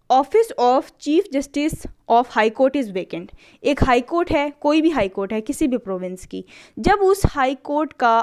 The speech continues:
ऑफिस जो है वो वेकेंट होगा, खाली होगा, या फिर उसका chief justice is absent, chief justice absent है, या फिर और unable to perform functions,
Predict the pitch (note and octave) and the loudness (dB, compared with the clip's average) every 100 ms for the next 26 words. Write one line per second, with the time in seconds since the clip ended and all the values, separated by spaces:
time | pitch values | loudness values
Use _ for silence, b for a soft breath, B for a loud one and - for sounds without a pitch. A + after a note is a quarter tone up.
0 | A#3 - - - - B3+ A#3 G#3+ G3+ A#3 | 0 -2 -2 -2 -4 -4 -2 -2 2 2
1 | A#3+ F#3 A3+ A3+ D4+ - B3+ A3+ A3 A3+ | 0 2 2 2 -2 0 0 0 0 0
2 | A#3 - G3+ A#3 D#4+ B3 G3 G#3 C4 B | 0 0 2 2 2 2 0 -2 -4 B
3 | B B A3 D4+ F#4+ D4 C#4+ C4+ - C#4+ | B B 0 2 2 0 -2 -4 -2 -4
4 | - D4 D#4+ B3+ B3+ D4 C#4 C#4+ - - | -2 -4 -2 -4 -2 -6 -6 -8 -6 -4
5 | C4 - F#4 F4+ - - _ _ - C#4+ | -4 -2 -2 0 -2 -4 _ _ -4 -2
6 | C#4+ D4 - D#4+ - - A#3 - F#4 F4+ | 0 -2 -2 -6 -6 -4 -4 -2 -2 0
7 | F4 E4 E4 b b - B3 D4+ F#4 D4+ | 0 0 -2 b b -2 2 4 2 -2
8 | C#4 F4 b b - B3+ C4+ - B3+ C4+ | -4 -4 b b 0 0 0 -2 2 2
9 | D#4 F#4+ G#4+ G4+ G4 D#4 - A#3 B3 - | 2 2 2 2 0 -2 0 0 0 -4
10 | G#3+ G#3 C4 C4 F#4 - | -8 -6 -4 -2 -4 -8